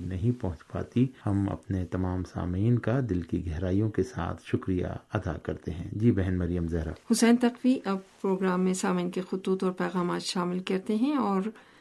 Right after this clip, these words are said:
Speaker 2: یہ آڈیو پیغام ہمیں ارسال کیا ہے ناز ریڈیو لسنرز کلب فیصل آباد، پنجاب، پاکستان کے صدر رشید ناز صاحب نے۔ تو لیجئے سماعت فرمائیے رشید ناز صاحب کا یہ آڈیو پیغام۔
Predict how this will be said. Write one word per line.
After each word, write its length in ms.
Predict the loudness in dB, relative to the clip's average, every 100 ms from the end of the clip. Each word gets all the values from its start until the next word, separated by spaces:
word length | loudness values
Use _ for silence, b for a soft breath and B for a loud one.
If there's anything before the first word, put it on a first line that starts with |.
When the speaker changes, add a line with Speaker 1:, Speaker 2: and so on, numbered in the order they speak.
| B B
Speaker 2:
یہ 340 | 2 4 4 4
آڈیو 340 | 4 6 4
پیغام 420 | 4 2 2 2 2
ہمیں 220 | 2 2 0
ارسال 440 | -4 -2 0 0
کیا 360 | -2 0 2 2
ہے 100 | 2
ناز 460 | 2 4 2 2
ریڈیو 440 | 2 2 2 2 2
لسنرز 540 | 0 -2 -2 -2 -4
کلب 260 | -4 -4 -4 -2
فیصل 280 | -2 -2 0
آباد، 340 | 0 0 -2 -2
پنجاب، 420 | -2 0 -2 -2
پاکستان 580 | -4 -4 -4 -2 -2 0
کے 140 | -2
صدر 1080 | 0 2 0 -2 -20 -20 -20 -20 _ 0 4
رشید 400 | 4 6 4 4
ناز 260 | 2 2
صاحب 300 | -2 -4 -4 -6
نے۔ 100 | -8 -10 B B B B B 4
تو 300 | 6 6 4
لیجئے 340 | 4 6 6
سماعت 420 | 6 4 4 2 2
فرمائیے 540 | 2 2 2 2 2
رشید 380 | 0 -2 -4 -2
ناز 240 | -2 -2 -2
صاحب 400 | -2 -2 -2 -2
کا 140 | -2
یہ 480 | 0 0 0 0 -2 -2
آڈیو 480 | -2 -2 0 -2 -2
پیغام۔ 420 | -2 -2 -2